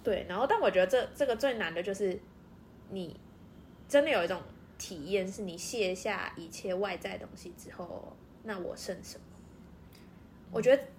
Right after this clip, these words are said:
我以前会觉得这件事情难以启齿，所以我可能有觉察到我是这样的状态，我不敢再探索下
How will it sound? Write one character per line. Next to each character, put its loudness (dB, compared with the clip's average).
我 12
以 8
前 0
会 4
觉 4
得 -14
这 4
件 -2
事 -4
情 -12
难 0
以 -6
启 -8
齿， -8
所 -2
以 -6
我 4
可 -4
能 -6
有 2
觉 0
察 -8
到 -4
我 -4
是 -10
这 -6
样 -6
的 -10
状 -12
态， -14
我 -12
不 -6
敢 -8
再 -8
探 -12
索 -16
下 -16